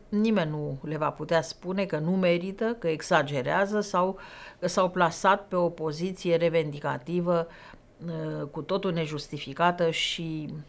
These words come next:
de neonorat. Vor avea parte de înțelegere, vor fi ascultați, ceea ce vor spune va fi, uh, receptat, analizat cu atenție, tratat cu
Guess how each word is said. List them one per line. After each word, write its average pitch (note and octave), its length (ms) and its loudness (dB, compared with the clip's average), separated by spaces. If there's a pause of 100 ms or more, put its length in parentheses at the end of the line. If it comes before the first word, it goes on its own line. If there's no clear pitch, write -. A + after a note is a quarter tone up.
de F#3 220 2
neonorat. D#3 800 0 (380)
Vor G3 200 8
avea F#3+ 360 8
parte D3 500 0 (420)
de F#3+ 120 -2
înțelegere, D3+ 840 -2
vor F3 180 2
fi E3+ 160 0
ascultați, D3 800 -6
ceea F#3+ 180 6
ce F#3+ 120 0
vor E3+ 200 2
spune E3+ 400 -4
va D#3+ 180 0
fi, E3 380 -6 (520)
uh, D#3 420 -4
receptat, G3 800 2
analizat F#3 580 2
cu G3 80 0
atenție, D#3+ 760 -2 (500)
tratat G3 500 4
cu G#3 80 -2